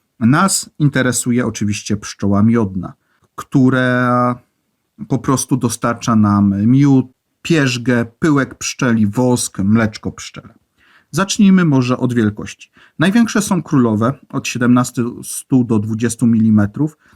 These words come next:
robotnice są mniejsze, trzynaście, piętnaście milimetrów, trutnie to od czternastu do szesnastu milimetrów. Oczywiście na rój składa się królowa matka, robotnice oraz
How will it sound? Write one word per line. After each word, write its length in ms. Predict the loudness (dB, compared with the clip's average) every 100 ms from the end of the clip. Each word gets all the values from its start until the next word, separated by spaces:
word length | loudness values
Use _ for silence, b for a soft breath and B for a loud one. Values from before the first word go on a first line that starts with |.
| b -4
robotnice 540 | -2 -2 -2 -4 -2
są 160 | 0 2
mniejsze, 520 | 2 2 0 -2 -4
trzynaście, 560 | -4 -2 0 0 -4 -6
piętnaście 480 | -6 -4 -4 0
milimetrów, 580 | 2 4 2 0 -4 -6 b b b
trutnie 400 | -2 0 2 0
to 120 | 0 -2
od 140 | -4
czternastu 640 | -8 -4 0 0 -2 -2
do 120 | -4 -2
szesnastu 680 | -4 -4 -4 -4 -6 -8 -8 _ _ _
milimetrów. 720 | 2 4 4 2 -2 -12 -20 _
Oczywiście 520 | -6 0 0 0 0 0
na 240 | 2 2
rój 260 | 2 2 0
składa 760 | -8 -10 -4 -2 0 0 -2
się 340 | -2 -4 -4 -6
królowa 460 | -2 0 0 0 0
matka, 500 | 0 -2 -2 -2 -2 _ -4
robotnice 840 | -2 0 -2 -2 -2 -2 -4 -4 -6
oraz 440 | -4 -2 -2 -4